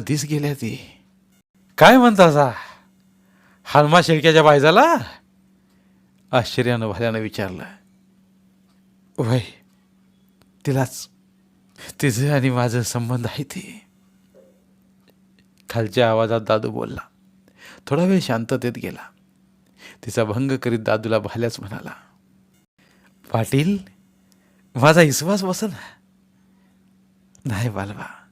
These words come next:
ही खरी भानगड आहे." "मग काय करायचं ठरवलं असा?"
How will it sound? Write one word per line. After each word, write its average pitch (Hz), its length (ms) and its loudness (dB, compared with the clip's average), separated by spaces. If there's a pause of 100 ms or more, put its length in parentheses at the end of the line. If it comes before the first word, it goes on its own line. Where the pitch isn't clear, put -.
(840)
ही 131 400 -2
खरी 135 200 -4
भानगड 117 360 -8
आहे." - 300 -18 (1600)
"मग 139 180 4 (920)
काय 139 160 6
करायचं 131 340 2
ठरवलं 123 240 0
असा?" 139 220 -6